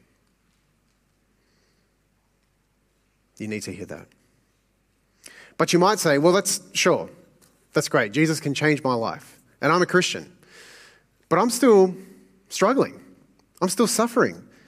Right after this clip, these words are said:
I'm still dealing with family issues, or I'm dealing with illness. And I know that I'm this new creation, but why, why am I still suffering?"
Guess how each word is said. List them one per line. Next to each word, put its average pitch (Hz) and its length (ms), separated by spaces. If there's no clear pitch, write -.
I'm 185 100
still 226 260
dealing 220 360
with 147 120
family 131 380
issues, 90 440
or 151 360
I'm 196 160
dealing 214 340
with 185 160
illness. 180 540
And 160 320
I 160 80
know 190 260
that 202 140
I'm 185 220
this - 260
new 165 160
creation, 170 480
but 143 100
why, 190 380
why 196 360
am 147 160
I 151 80
still 160 560
suffering?" 131 600